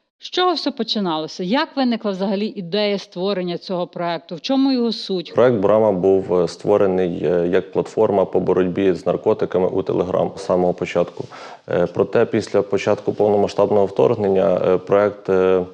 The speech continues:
Speaker 2: е, пройшов ребрендинг та розширив свої, м, скажімо так, е, рід, рід зай-, зайнятості, е, у таких, е, важливих, е, темах, як, е,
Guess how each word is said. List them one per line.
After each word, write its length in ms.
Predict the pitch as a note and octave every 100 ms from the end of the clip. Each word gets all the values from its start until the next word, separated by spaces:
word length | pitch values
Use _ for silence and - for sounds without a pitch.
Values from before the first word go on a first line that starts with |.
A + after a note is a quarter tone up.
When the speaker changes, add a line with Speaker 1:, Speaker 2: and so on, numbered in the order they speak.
| - - - -
Speaker 2:
е, 60 |
пройшов 400 | D#2 - F#2+ G#2+
ребрендинг 600 | F#2+ F#2+ G2+ B2+ A#2 G2+
та 200 | G2 G2
розширив 500 | F#2+ F#2+ A2+ G2+ F2+
свої, 760 | - - G2+ F#2 F#2 F#2 F#2 F#2 -
м, 440 | F#2 F#2 F2+ F2 F#2+
скажімо 360 | - - F2+ F2+
так, 320 | F#2 F2+ -
е, 240 | F2+ F2 F2 - - -
рід, 340 | G2 F#2 F2+ -
рід 260 | G#2+ G#2
зай-, 320 | F2+ F#2+ B2 C3+
зайнятості, 880 | F2+ G2+ A#2 C#3 C#3 - - - G2 - - - - -
е, 200 | G2 F2+
у 560 | - G#2+ G#2 G2+ G2
таких, 580 | F#2+ F#2 - G#2+ F#2+ -
е, 280 | G#2 G2 F#2+ E2+ D#2 - -
важливих, 760 | F#2+ F2+ G2+ G2+ F#2 F2+ -
е, 160 | F2 F2+ - _ _ _
темах, 400 | G#2+ A#2+ A2 -
як, 320 | G#2+ F#2+ - G2
е, 200 | F#2